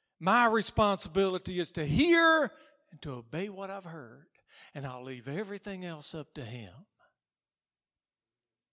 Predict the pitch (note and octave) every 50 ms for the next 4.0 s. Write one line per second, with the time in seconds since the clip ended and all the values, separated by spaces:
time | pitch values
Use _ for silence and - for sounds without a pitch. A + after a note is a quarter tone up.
0 | _ _ _ _ _ _ _ _ _ _ _ _ _ _ _ _ _ _ _ _
1 | _ _ _ _ _ _ _ _ _ _ _ _ _ - - - F3+ F3 D#3 D3+
2 | - D#3+ D#3 D3 C#3 C3 A#2+ A#2 - - - _ - D#3 D3 D3 C#3+ C#3+ C3+ -
3 | - A#3+ C#4 B3 _ - D#3 B2+ - - - B2+ A#2+ A2+ G#2+ A2 C#3 F3 F3